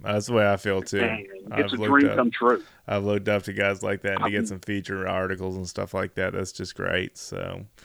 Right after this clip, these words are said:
Speaker 1: yeah, no, that's wonderful. Well, listen, man, we're at an hour, I think, <laughs> uh, of us talking, which has been great. Um,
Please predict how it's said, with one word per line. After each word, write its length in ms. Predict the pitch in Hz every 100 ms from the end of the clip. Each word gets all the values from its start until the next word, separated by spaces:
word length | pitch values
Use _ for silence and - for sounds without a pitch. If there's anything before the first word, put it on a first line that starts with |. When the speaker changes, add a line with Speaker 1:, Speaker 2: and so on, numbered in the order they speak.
| - - - - -
Speaker 1:
yeah, 380 | 104 101 98 95
no, 240 | 95 98 101
that's 160 | 98
wonderful. 640 | 95 101 101 95 101 98 - - - _
Well, 160 | - 120
listen, 340 | 139 151 139 123
man, 180 | 120
we're 140 | 113 120
at 140 | 135
an 80 | 120
hour, 480 | 101 120 131 110 101
I 100 | 98
think, 440 | - 101 101 104 -
<laughs> 20 |
uh, 220 | 110 107 98 156
of 380 | 165 143 120 -
us 240 | 156 - -
talking, 680 | - 139 117 - 113 120 - - 175 170 185 196
which 160 | 110
has 160 | - 104
been 240 | 117 117 107
great. 520 | 120 120 107 104 -
Um, 640 | 113 107 104 101 95 101